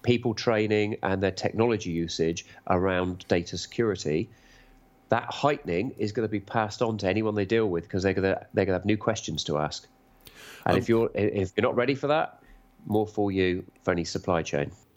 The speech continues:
Speaker 2: Well, you, you know, we've seen the likes of, say, I S O nine thousand and, uh, companies get the little red box with the five ticks saying they comply with all the relevant things around quality and assurance and process and procedure and so forth and just operating their business.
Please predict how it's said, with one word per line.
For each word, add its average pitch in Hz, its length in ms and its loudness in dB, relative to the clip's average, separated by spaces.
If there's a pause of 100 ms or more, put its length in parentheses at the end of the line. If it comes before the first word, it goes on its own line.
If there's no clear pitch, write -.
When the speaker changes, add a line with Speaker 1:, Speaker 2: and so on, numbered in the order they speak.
(140)
Speaker 2:
Well, 117 100 2
you, 107 200 2
you 127 100 0
know, 98 140 2
we've 95 180 -2
seen 113 240 2
the 95 80 0
likes 90 320 -2
of, 90 80 -4
say, 87 380 0
I 92 180 -2
S 87 160 -2
O 90 80 0
nine 85 280 -2
thousand 87 640 -2
and, 82 260 -6
uh, 80 160 -4
companies 87 340 -4
get 92 140 -2
the 101 80 -2
little 92 200 -4
red 92 260 -4
box 90 280 -4
with 85 80 -6
the 90 160 -2 (360)
five 104 420 0
ticks - 300 0
saying 92 300 2
they 90 140 0
comply 95 480 -2
with 87 200 -4
all 92 120 -2
the 90 140 -4
relevant 90 400 -2
things 92 240 -2
around 87 380 -2
quality 92 440 -2
and 85 80 -2
assurance 87 540 -2
and 85 160 -4
process 92 420 -4
and 90 80 -4
procedure 92 440 -2
and 85 100 -6
so 90 160 -2
forth 87 220 -8
and 95 80 -2
just 98 180 -4
operating 92 400 -2
their 87 140 -4
business. 92 500 -2